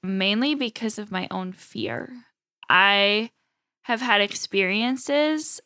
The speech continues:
before where my bias and my racism or my racist thoughts have been called out before, and I have learned from them. And I think putting something out that is sensitive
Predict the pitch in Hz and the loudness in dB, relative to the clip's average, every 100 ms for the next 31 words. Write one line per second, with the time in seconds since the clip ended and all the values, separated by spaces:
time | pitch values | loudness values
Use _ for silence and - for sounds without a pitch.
0 | - 214 220 - - 196 196 202 190 185 | -10 -4 -4 -6 -2 2 2 0 -2 -2
1 | 185 - 185 185 190 196 208 - - - | -4 -2 0 0 0 -2 -4 -6 -8 -10
2 | _ _ 185 175 165 170 175 196 190 190 | _ _ -4 -4 -4 -4 -4 -4 -6 -4
3 | 196 196 196 208 _ 175 180 175 180 196 | -4 -6 -8 -14 _ -2 2 4 2 0
4 | - 190 - - 170 190 - - 196 185 | -4 -6 -6 0 2 2 -2 -8 -4 -4
5 | 180 - 175 180 180 - 170 - 311 - | -4 -4 0 0 0 0 0 0 -4 -2
6 | 392 403 - - - 208 202 196 185 - | 2 2 0 -6 0 4 4 4 2 0
7 | 196 202 190 185 180 180 208 262 262 285 | 2 0 -2 -4 -4 -6 -8 -4 -2 0
8 | 294 330 _ _ _ _ - 233 247 269 | -2 -4 _ _ _ _ 2 4 4 2
9 | 254 - - 294 262 302 330 320 311 247 | -4 -6 -4 -2 0 -2 -4 -4 -6 0
10 | 190 196 214 240 202 - - _ _ _ | 2 2 0 0 0 0 -8 _ _ _
11 | _ - 240 247 214 220 - 220 185 180 | _ 0 0 2 2 0 0 2 4 4